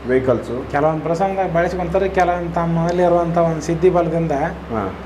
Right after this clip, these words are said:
Speaker 2: ಹಂಗ ಹೋಗ್ತಾರ.
Speaker 1: ಆಗುತ್ತೆ.
Speaker 2: ಹಾ.
Speaker 1: ಹ್ಮ್. ಈ ಪುಷ್ಪಕ ವಿಮಾನ ಅನ್ನೋದು ನಮ್ಮ ಇತಿಹಾಸದಲ್ಲಿ ರಾವಣ ಬಳಸಿದ್ರು ಅಂತ ಒಂದು ವಿಚಾರ ಐತೆ.
Speaker 2: ಹಾ.
Speaker 1: ಪುಷ್ಪಕ ವಿಮಾನ ಅನ್ನೋದು ತುಂಬ ಹಳೆಯ ಒಂದು ಪದ. ನಮ್ಮ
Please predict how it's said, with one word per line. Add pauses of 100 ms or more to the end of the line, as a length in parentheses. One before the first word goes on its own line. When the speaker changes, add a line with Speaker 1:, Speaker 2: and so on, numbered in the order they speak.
Speaker 2:
ಹಂಗ
ಹೋಗ್ತಾರ. (680)
Speaker 1:
ಆಗುತ್ತೆ.
Speaker 2:
ಹಾ.
Speaker 1:
ಹ್ಮ್.
ಈ
ಪುಷ್ಪಕ
ವಿಮಾನ
ಅನ್ನೋದು
ನಮ್ಮ (320)
ಇತಿಹಾಸದಲ್ಲಿ
ರಾವಣ
ಬಳಸಿದ್ರು
ಅಂತ
ಒಂದು
ವಿಚಾರ
ಐತೆ.
Speaker 2:
ಹಾ. (540)
Speaker 1:
ಪುಷ್ಪಕ
ವಿಮಾನ
ಅನ್ನೋದು (100)
ತುಂಬ
ಹಳೆಯ
ಒಂದು
ಪದ. (280)
ನಮ್ಮ